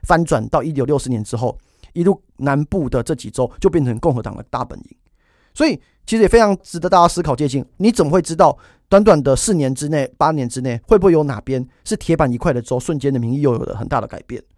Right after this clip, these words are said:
所以我觉得，包括现在民进党政府，我们大家都认为南部的县市好像就是民进党的痉挛，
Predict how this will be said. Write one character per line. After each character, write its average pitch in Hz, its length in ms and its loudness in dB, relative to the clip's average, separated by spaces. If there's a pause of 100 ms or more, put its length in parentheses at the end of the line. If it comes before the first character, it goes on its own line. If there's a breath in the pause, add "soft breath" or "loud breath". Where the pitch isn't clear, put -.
(460)
所 - 140 2
以 220 120 -2 (340 soft breath)
我 156 100 -4
觉 185 60 4
得， 214 80 8
包 220 180 4
括 220 100 4
现 220 80 2
在 202 60 2
民 156 100 0
进 175 120 -2
党 127 120 -4
政 127 200 -2
府， - 160 -16
我 123 80 -2
们 123 80 -4
大 156 120 2
家 143 80 2
都 151 120 0
认 135 80 -2
为 120 80 -2
南 120 200 -4
部 135 220 -6
的 120 160 -4
县 127 240 -4
市 117 260 -10 (220)
好 117 140 -6
像 156 220 -2 (260)
就 170 100 -6
是 156 80 -4
民 139 100 -4
进 139 120 -6
党 117 100 -4
的 107 60 -8
痉 131 220 -4
挛， - 140 -12